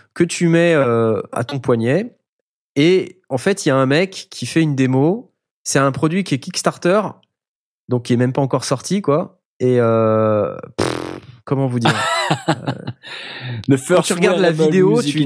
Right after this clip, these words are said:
Speaker 2: instrument.
Speaker 1: comprends. Ouais, quand tu regardes la vidéo, tu comprends que c'est complètement ridicule, quoi.
Speaker 2: <laughs>
Speaker 1: Ça, ça n'a, ça n'a aucun sens. Et, euh, et je dis juste non, quoi. Tu vois, je, je, à un moment donné, tu vois le mec, il dit : « Oui, alors, euh, vous avez une application iPad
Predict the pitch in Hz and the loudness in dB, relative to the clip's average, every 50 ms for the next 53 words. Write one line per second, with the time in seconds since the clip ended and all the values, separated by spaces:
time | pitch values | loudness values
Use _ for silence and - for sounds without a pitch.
0 | 135 127 151 - 170 170 120 117 110 185 196 196 185 170 143 101 85 69 120 139 | 0 0 0 0 0 0 2 2 2 2 2 2 2 0 0 -2 -2 -2 0 0
1 | 131 117 - - - - - 147 143 117 - 156 151 180 175 165 151 147 143 160 | 0 0 -2 -6 -10 -6 -4 -4 -2 0 0 0 0 0 2 2 2 2 2 2
2 | 151 160 175 190 196 185 - - - - 135 - 160 165 160 - 143 - 139 127 | 2 4 4 4 2 0 -4 -10 -14 -14 -8 -4 -4 -4 -4 -4 -4 -4 -4 -4
3 | 135 131 131 127 127 120 113 107 - 120 113 117 - - - - - - - 226 | -4 -4 -2 0 0 0 -2 -2 -4 -6 -6 -4 -4 -4 -2 0 2 2 2 2
4 | - - 294 - - - 135 135 127 120 113 113 - 131 135 135 135 127 147 135 | 0 0 -4 -4 -4 -2 -2 0 2 2 0 0 0 2 2 2 2 2 2 0
5 | 131 - 143 143 156 - - - - _ - - - - - - 120 120 - _ | 2 2 0 0 0 -2 -6 -10 -14 _ -20 -20 -20 -20 -20 -16 -16 -16 -6 _
6 | - 127 123 123 123 117 113 113 104 98 95 117 123 127 131 151 143 123 120 175 | 0 2 2 4 4 4 4 2 2 2 2 2 0 0 0 0 0 2 2 0
7 | 165 - - 151 135 131 131 139 131 127 - 120 104 - - - - - 127 131 | 0 0 0 0 0 2 0 0 0 -2 -2 -4 -4 -4 -8 -8 -2 0 0 0
8 | 123 - 123 117 113 110 110 110 107 117 - - - - - - 147 160 170 190 | 0 0 0 2 2 2 2 0 -2 -4 -6 -8 -8 -10 -2 0 2 2 2 2
9 | 190 190 185 165 175 175 180 196 220 - - 151 151 151 151 175 190 143 147 123 | 2 2 2 2 2 4 4 2 2 0 0 0 0 2 2 2 0 -2 -4 -2
10 | 123 139 151 240 285 339 156 180 147 139 165 165 135 131 123 120 131 170 180 208 | 0 0 0 0 2 0 2 2 2 2 2 2 2 2 0 0 0 0 0 0
11 | 185 196 165 147 170 180 - 214 - 208 - - 202 185 180 175 170 - 208 202 | 0 0 0 0 0 -2 -2 -2 -2 -2 -2 -4 -2 0 0 0 0 0 -2 -2
12 | 208 - 160 139 120 113 | -2 0 2 2 0 0